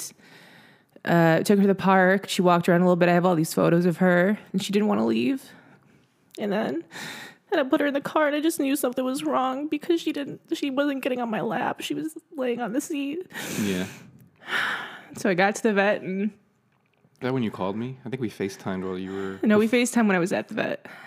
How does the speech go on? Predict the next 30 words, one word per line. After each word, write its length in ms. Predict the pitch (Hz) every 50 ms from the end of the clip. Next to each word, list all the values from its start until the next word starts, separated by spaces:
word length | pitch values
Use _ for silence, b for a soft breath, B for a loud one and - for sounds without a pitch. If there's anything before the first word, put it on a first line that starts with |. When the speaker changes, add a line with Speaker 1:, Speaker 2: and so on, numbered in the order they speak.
| B B B B B B B B B
Speaker 1:
After 360 | 196 190 190 190 - 196 190
I 80 | 190 190
knew 220 | 190 190 185 180
that 100 | 185 180
I 60 | 180
had 80 | 190 185
to 80 | 190 175
put 160 | - 202 185
her 80 | 185
Speaker 2:
Oh, 40 | 190
Speaker 1:
down. 120 | - 208 -
Speaker 2:
I 40 | 208
thought 80 | - 127
we 100 | 120 104
FaceTimed 380 | - 110 95 - - 76 71 -
twice. 440 | - - 82 80 82 - - - - - -
Speaker 1:
Oh, 80 | 190 202
we 80 | 214
might 220 | 208 202 185 175 165
have. 180 | 156 156 160
We 100 | 170 165
might 200 | 160 156 147 147
have. 160 | 156 170 - - - -
It's 100 | 214 208
Speaker 2:
Yeah. 60 | 185
Speaker 1:
all 60 | 180
a 40 | 165
blur. 260 | 160 - - - 185 - B B B B B B B B B B B B
And, 260 | - 180 180 170 160 160
um, 540 | 156 156 156 151 151 156 160 170 196 214